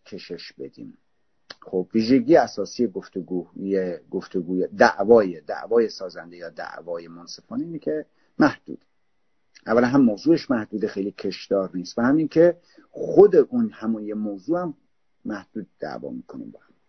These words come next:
دوم اینکه حتماً محترمانه است، یعنی زن و شوهر با احترام تمام به شأن و منزلت انسانی یکدیگر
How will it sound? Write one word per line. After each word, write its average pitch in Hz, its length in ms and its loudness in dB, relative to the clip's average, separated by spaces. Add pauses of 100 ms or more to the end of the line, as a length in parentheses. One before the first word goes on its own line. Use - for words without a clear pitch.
(120)
دوم 135 280 4
اینکه 180 420 -4
حتماً 156 800 -4
محترمانه 98 840 -6
است، - 300 -20 (2000)
یعنی 110 240 2
زن 95 200 -4
و 90 40 -8
شوهر 98 360 -8
با 113 300 0
احترام - 720 0
تمام 107 440 -12
به 104 80 -10
شأن 107 640 -8
و 95 140 -10
منزلت 98 720 -8 (140)
انسانی 101 460 -8
یکدیگر 120 880 2